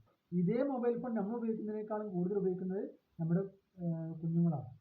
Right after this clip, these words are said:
ഇവർ ഉപയോഗിക്കുമ്പോൾ, ഇവർ വളർന്നു വരുന്ന, അവരുടെ ബ്രെയിനൊക്കെ വളർന്നു വരുന്നുള്ളൂ. ഈ സമയത്ത് അത് അവർ ഉപയോഗിച്ച് കഴിഞ്ഞാൽ അവർക്ക് തീർച്ചയായിട്ടും ബ്രെയിൻ ട്യൂമർ പോലുള്ള പ്രശ്നങ്ങൾ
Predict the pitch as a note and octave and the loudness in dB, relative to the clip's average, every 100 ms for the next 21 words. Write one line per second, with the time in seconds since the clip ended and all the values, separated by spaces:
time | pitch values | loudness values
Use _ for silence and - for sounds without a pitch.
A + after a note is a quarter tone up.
0 | _ _ - F3 A3+ C4+ A3+ A3 A3+ A3+ | _ _ 0 2 4 2 2 2 2 0
1 | G3+ D#3 D#3 - - - D#3+ G#3 A3 G#3 | -2 0 -2 -6 -14 -8 -2 2 2 2
2 | G#3+ G#3+ G3 F3 F3+ G3+ F#3 F#3+ G#3 G#3 | 2 0 2 2 2 0 0 -2 -2 -2
3 | F#3+ G3+ G#3 F#3 D3+ - - _ F3 F#3+ | -2 0 0 2 0 -4 -12 _ -8 -2
4 | A3+ A3+ A3+ A#3 G#3+ G#3+ A3 G3 A3 A3+ | -2 -2 -2 0 0 2 0 2 0 -2
5 | A3 G#3 G3 F#3+ G3 F#3 F3+ G#3 G#3 F3 | -4 -2 -2 -4 -2 -2 -2 -4 0 0
6 | F3+ F3+ G3+ G3+ G#3 F#3+ F#3 G#3+ - _ | 0 -2 -4 -4 -2 -2 -2 -4 -8 _
7 | _ - F3+ - G3 | _ -4 -4 -4 -4